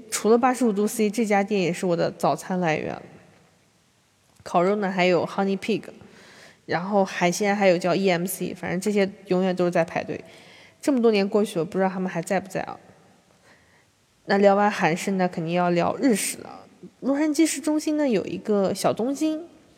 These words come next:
它离 The Grand Central Market 和 Union Station 很近，里面都是日式的店，当然也有很多的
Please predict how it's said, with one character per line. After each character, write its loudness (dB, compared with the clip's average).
它 2
离 0
The 2
Grand 2
Central -2
Market 0
和 -4
Union 0
Station 0
很 -6
近， -6
里 0
面 0
都 2
是 2
日 2
式 -2
的 2
店， -2
当 -2
然 -2
也 2
有 2
很 -6
多 -2
的 -4